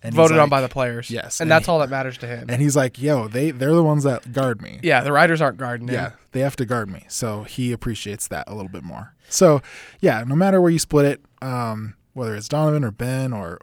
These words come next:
Speaker 1: or Jason Tatum, like, we've had some great rookies this year. So it's gonna be a
Speaker 2: This
Speaker 1: tight
Speaker 2: is one of
Speaker 1: race
Speaker 2: the
Speaker 1: for
Speaker 2: best
Speaker 1: sure.
Speaker 2: rookie classes. I mean, we're forgetting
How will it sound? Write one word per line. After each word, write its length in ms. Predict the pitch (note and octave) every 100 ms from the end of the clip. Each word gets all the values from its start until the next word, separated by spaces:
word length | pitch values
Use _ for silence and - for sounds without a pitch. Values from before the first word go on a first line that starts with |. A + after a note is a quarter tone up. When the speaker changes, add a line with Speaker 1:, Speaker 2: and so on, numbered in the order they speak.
| _ F#2+
Speaker 1:
or 100 | G2+
Jason 260 | A2 A2+
Tatum, 300 | A2+ G2+ G2
like, 220 | G2 - _ _ _ _ _ _ _ _
we've 160 | - A3
had 180 | B3 -
some 100 | C3
great 320 | A#2+ G2+ - -
rookies 380 | F2+ - - -
this 180 | F2+
year. 140 | - G#2+
So 120 | E3
it's 100 | F3+
gonna 160 | A3+ F#3+
be 100 | D#3+
a 40 |
Speaker 2:
This 180 | E3+ G#3
Speaker 1:
tight 60 | A#3
Speaker 2:
is 60 |
one 100 | A3+
of 0 |
Speaker 1:
race 40 | G#3+
Speaker 2:
the 40 |
Speaker 1:
for 40 | D#3+
Speaker 2:
best 180 | E3 F#3+
Speaker 1:
sure. 80 |
Speaker 2:
rookie 200 | D#3 D#3+ D3
classes. 340 | C#3+ D3 - _ - - -
I 40 |
mean, 160 | F3+ E3+
we're 180 | G3+ C4
forgetting 580 | - F3+ D3 E3 E3